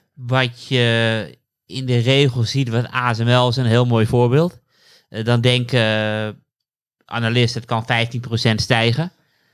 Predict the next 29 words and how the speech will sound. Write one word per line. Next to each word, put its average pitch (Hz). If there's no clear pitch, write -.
En 117
dan 117
stijgt 107
het 107
dus, 107
eh, 101
met 110
vijfentwintig 117
procent. 127
En 123
dan 120
worden 117
elke 120
keer 123
weer 117
die 117
koersdoelen 120
dusdanig 120
verhoogd 120
die 117
weer 120
tien, 123
vijftien 120
procent 117
boven 117
de 120
huidige 120
koers 127
liggen. 110